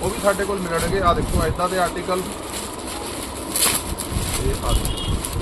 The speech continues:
ਇਹ ਸਾਰੀ ਤਰ੍ਹਾਂ ਦੇ ਪੀਸ ਅਗਰ ਤੁਸੀਂ ਲੈਣਾ ਚਾਹੁੰਦੇ ਹੋ, ਅਗਰ ਤੁਸੀਂ ਚਾਹੁੰਦੇ ਹੋ ਕਿ ਵਿਆਹ ਸ਼ਾਦੀ ਵਾਸਤੇ ਵਧੀਆ ਆਰਟੀਕਲ ਤੁਹਾਨੂੰ ਚਾਹੀਦੇ ਨੇ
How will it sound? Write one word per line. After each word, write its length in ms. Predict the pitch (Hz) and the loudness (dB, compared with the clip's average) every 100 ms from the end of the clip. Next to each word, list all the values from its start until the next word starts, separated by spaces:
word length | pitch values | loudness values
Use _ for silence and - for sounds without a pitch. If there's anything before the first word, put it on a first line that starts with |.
| - - - - - - - - - - - - - - - - - - - - - - - - - - - - | -6 -8 -10 -10 -10 -10 -10 -8 -8 -6 -2 0 2 2 0 -4 -4 -6 -8 -8 -6 -2 0 0 0 -2 0 0
ਇਹ 40 | 160 - | 0 2
ਸਾਰੀ 180 | 156 185 | 2 2
ਤਰ੍ਹਾਂ 160 | 196 202 | 2 2
ਦੇ 80 | 202 | 2
ਪੀਸ 220 | 196 185 196 | -2 -2 0
ਅਗਰ 120 | 196 | -2
ਤੁਸੀਂ 260 | - 185 185 | -2 -2 0
ਲੈਣਾ 180 | 160 170 | 2 2
ਚਾਹੁੰਦੇ 400 | 170 175 185 202 | 2 0 0 -2
ਹੋ, 100 | 208 202 - - - - - - - - - | -2 -2 -2 -2 -2 0 0 0 -2 -2 0
ਅਗਰ 140 | 196 | 2
ਤੁਸੀਂ 420 | 196 - 208 - | 2 0 0 2
ਚਾਹੁੰਦੇ 360 | 185 196 196 214 | 6 6 4 2
ਹੋ 200 | 214 196 - - - - - - - - - - - - | 0 -2 -2 -2 -4 -6 -6 -6 -6 -4 -4 -6 -6 -4
ਕਿ 220 | 180 196 - - - - - - - - - | -2 0 2 2 0 -6 -6 -6 -8 -8 2
ਵਿਆਹ 180 | 165 190 | 8 8
ਸ਼ਾਦੀ 320 | 175 180 175 | 8 4 4
ਵਾਸਤੇ 280 | 196 - 196 | 2 2 2
ਵਧੀਆ 280 | 170 175 196 | 0 6 10
ਆਰਟੀਕਲ 340 | 180 180 185 | 10 8 0
ਤੁਹਾਨੂੰ 260 | 180 180 160 | 2 2 2
ਚਾਹੀਦੇ 300 | 170 180 185 | 0 0 0
ਨੇ 160 | 175 | 0